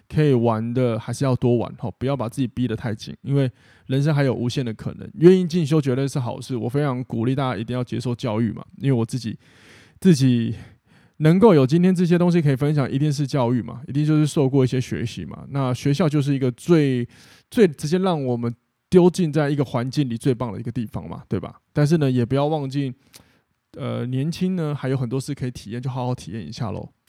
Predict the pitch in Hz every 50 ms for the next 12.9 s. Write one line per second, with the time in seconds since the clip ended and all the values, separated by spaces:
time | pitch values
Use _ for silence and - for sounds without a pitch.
0 | _ _ - 214 220 _ _ _ _ _ _ _ _ _ _ _ _ _ _ _
1 | - - - 165 165 147 131 - 156 135 135 143 143 143 135 131 123 131 123 127
2 | 120 127 113 110 117 - 151 - - _ _ _ _ _ _ _ _ _ _ _
3 | _ _ _ _ _ _ _ _ _ - 180 180 196 190 147 131 - 190 185 151
4 | 147 139 131 117 160 151 139 127 123 120 131 131 - 131 127 123 120 123 127 123
5 | 110 - _ - 127 123 117 117 113 _ _ - _ _ _ _ _ _ _ _
6 | - - 165 151 151 165 151 131 120 120 120 - 113 110 127 127 127 127 135 143
7 | 143 - - 156 147 151 143 123 - 123 120 - 135 139 143 135 - - 139 135
8 | 131 131 123 - 135 123 127 - 151 147 135 135 127 127 131 135 123 110 110 127
9 | 131 117 113 113 - - - - 82 82 82 - - - _ _ _ _ _ _
10 | _ _ _ - 165 156 131 117 131 135 113 110 - 123 123 131 135 127 135 143
11 | 139 127 - - 139 123 120 113 117 120 127 117 123 131 127 117 - 107 95 131
12 | 127 131 131 127 - 117 117 120 - 123 131 131 117 - 120 127 117 113